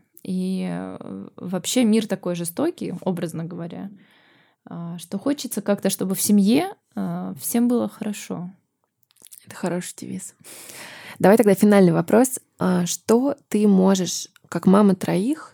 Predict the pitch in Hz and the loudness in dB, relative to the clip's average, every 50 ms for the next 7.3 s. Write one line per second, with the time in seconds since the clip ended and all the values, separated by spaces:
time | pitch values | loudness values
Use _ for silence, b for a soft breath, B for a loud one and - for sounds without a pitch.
0 | - - - 190 175 - - 185 175 185 - 175 170 170 - - 180 175 170 165 | -20 -12 -8 -8 -8 -6 -6 -6 -6 -4 -4 -4 -6 -6 -4 -4 -2 0 0 -2
1 | 160 170 185 185 180 - - - - - - 202 180 165 170 - - - - 175 | -2 -2 -2 -2 -4 -6 -10 -12 -10 -6 -2 0 0 0 -2 -6 -10 -8 -6 -6
2 | 165 - B B B B B B B B 180 - 185 180 214 233 233 226 196 190 | -6 -8 B B B B B B B B -2 2 4 4 4 4 4 2 0 0
3 | 185 - - - _ - - 226 247 311 339 330 b b b b b b b b | -2 -4 -8 -12 _ -2 0 2 2 2 0 -2 b b b b b b b b
4 | b - - 175 170 165 165 175 196 214 214 - - - - 285 302 - - 226 | b 0 2 2 4 4 4 4 4 4 4 2 0 2 2 2 2 2 -2 -2
5 | 226 - 220 - 220 233 247 220 202 185 - 185 175 190 202 180 202 226 - - | -4 -4 -2 2 2 2 4 4 2 4 4 4 6 6 6 6 4 2 2 0
6 | - 190 - - 196 190 190 190 180 165 156 147 - - 156 151 151 151 208 277 | -2 -2 0 2 2 4 6 6 4 4 2 0 -2 -4 -6 -4 -2 0 2 4
7 | 285 208 190 - - | 4 2 0 -2 -10